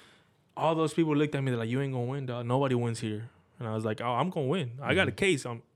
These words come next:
Speaker 1: I,
Speaker 2: Yeah.
Speaker 1: I'm gonna win." They're like, "Nah, you ain't, nobody wins."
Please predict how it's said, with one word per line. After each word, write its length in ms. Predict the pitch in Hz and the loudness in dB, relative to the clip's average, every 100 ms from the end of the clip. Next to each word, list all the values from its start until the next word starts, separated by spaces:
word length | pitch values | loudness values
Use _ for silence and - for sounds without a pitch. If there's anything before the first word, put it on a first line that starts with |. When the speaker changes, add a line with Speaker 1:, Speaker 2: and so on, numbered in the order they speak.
| - | -8
Speaker 1:
I, 80 | - | 0
Speaker 2:
Yeah. 120 | 110 | 6
Speaker 1:
I'm 140 | 156 175 | 8 8
gonna 180 | 160 143 | 6 8
win." 240 | 143 117 | 6 4
They're 140 | 117 | 2
like, 140 | 113 107 | 2 -2
"Nah, 220 | 135 135 | -4 -4
you 160 | 120 127 | -4 -6
ain't, 180 | 117 | -6
nobody 300 | 151 156 156 | -4 2 4
wins." 400 | 139 143 123 - | 6 4 0 -8